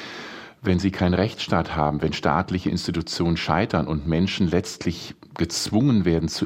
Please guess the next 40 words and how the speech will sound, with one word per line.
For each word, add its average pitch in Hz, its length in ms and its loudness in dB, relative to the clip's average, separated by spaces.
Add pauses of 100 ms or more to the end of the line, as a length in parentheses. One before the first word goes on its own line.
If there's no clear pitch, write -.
emigrieren, 107 760 2
auszuwandern. 78 1000 2 (800)
Und, 85 440 2
ähm, 82 340 4 (300)
auch 80 200 0
das - 240 0
haben 90 160 4
Sie 85 100 4
am 69 80 2
Anfang 80 360 2
des 80 120 0
Beitrags 80 480 0
ja - 80 4
erwähnt. 85 640 0
Es - 140 -4
ist - 180 -6
kein 78 220 0
Zufall, 73 480 0 (560)
dass - 640 0
neunzig 85 400 0
Prozent 80 500 0
der 78 80 4
Nobelpreisgewinner, 76 1120 2 (640)
äh, 78 240 2
in 90 160 2
den 82 180 4
U 85 140 4
S 80 180 2
A 90 280 2
forschen, 82 640 0
äh, 85 260 0
weil 82 200 4
eben 82 220 0
die - 140 -4
U - 120 2
S 85 160 0
A 82 220 0
diese 85 240 -2
Offenheit 85 640 0
hat, - 320 -2